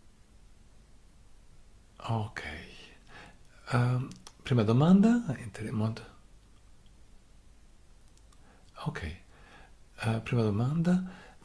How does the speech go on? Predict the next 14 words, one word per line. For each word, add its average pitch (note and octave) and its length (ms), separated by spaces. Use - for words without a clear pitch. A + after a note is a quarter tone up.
Bernardo, G2+ 340
a G#2 40
me C3 120
succede C#3 420
nella G2 260
fase A#2+ 240
di G#2+ 80
addormentamento, D3 1000
dopo C3+ 300
aver G2 160
ascoltato G2 560
una F2 100
musica F#2 440
meditativa, C3+ 680